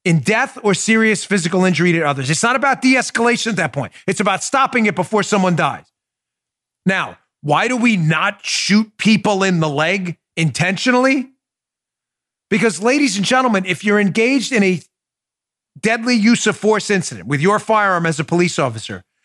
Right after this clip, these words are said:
you shoot to stop. Nobody is trained to shoot to kill outside of limited scenarios. A suicide bomber, where you may,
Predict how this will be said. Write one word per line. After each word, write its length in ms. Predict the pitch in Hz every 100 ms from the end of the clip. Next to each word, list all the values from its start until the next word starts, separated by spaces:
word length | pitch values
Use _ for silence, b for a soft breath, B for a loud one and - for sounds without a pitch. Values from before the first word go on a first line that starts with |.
| b b
you 160 | 196 226
shoot 400 | - 262 262 -
to 100 | 214
stop. 560 | - - 233 185 - b b
Nobody 540 | 160 226 302 330 302
is 160 | 285 -
trained 400 | - 254 247 202
to 60 | 208
shoot 360 | - 233 202 185
to 80 |
kill 520 | 175 - 233 160 120 110 B B
outside 680 | 190 226 - - 233 208 202
of 240 | 170 131
limited 600 | 165 185 269 294 285 269
scenarios. 680 | 185 226 202 175 131 85 - _ _ _ _ _ _ _ _ -
A 100 | 151
suicide 760 | - 233 226 - 220 202 196 139
bomber, 600 | 190 196 190 190 170 - _ _ _ _ _ _ _ _ _
where 160 | 160 190
you 220 | 170 185
may, 400 | 165 208 214 185